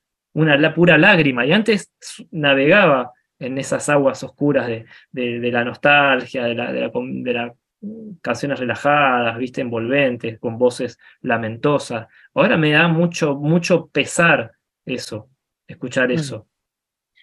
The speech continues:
Speaker 2: Y cuando tuviste esos cuarenta días, ¿m? de, ¿cómo, cómo se, cómo le podemos decir?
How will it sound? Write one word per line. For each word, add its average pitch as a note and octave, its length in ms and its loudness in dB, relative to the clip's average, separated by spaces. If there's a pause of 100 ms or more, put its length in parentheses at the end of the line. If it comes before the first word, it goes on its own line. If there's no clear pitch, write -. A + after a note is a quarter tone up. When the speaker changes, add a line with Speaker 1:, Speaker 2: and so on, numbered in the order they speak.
(260)
Speaker 2:
Y F3+ 120 -4
cuando F#3+ 300 4
tuviste G#3+ 320 4
esos - 280 2
cuarenta F3 560 4
días, C#3 800 0 (680)
¿m? D#3+ 300 -8 (1000)
de, B2 640 -4
¿cómo, E3 400 0 (240)
cómo D#3 200 2
se, - 200 -10
cómo D#3 220 0
le D3 80 2
podemos C#3+ 340 0
decir? B2+ 480 -2